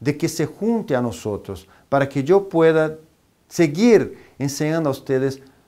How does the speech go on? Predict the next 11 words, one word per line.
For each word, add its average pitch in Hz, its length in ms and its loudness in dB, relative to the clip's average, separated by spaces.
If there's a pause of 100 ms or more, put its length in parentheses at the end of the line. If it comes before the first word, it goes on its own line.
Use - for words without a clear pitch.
(420)
cómo 233 360 6
trabajar 147 680 2
de 131 80 -6
una 139 160 -2
manera 135 520 0 (1200)
evoluida, 160 720 6 (180)
de 117 120 -4
una 156 220 0
manera, 147 600 0 (160)
eh, 131 540 2 (880)
segura 147 640 4